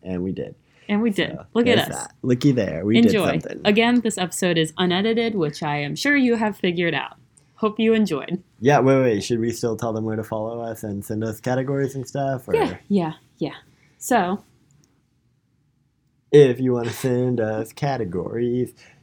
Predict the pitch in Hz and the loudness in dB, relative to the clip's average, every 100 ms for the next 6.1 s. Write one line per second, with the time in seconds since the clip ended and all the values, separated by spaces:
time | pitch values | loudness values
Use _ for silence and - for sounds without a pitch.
0 | _ 107 101 104 90 98 104 113 127 131 | _ -8 -6 -6 -4 -2 -2 0 0 0
1 | 139 135 107 101 82 62 92 117 - 101 | 0 -2 -2 -4 -4 -6 -6 -6 -4 -2
2 | 104 92 82 _ _ - 98 104 113 131 | -2 -2 -8 _ _ -8 -2 0 2 2
3 | 156 165 170 - - - 120 120 131 139 | 2 2 -2 -6 -18 -4 -2 -2 -4 -6
4 | - 139 135 139 143 147 - _ _ - | -4 -2 0 0 -2 -6 -18 _ _ -20
5 | - - - - - - - 165 170 190 | -20 -18 -20 -20 -20 -8 0 4 6 4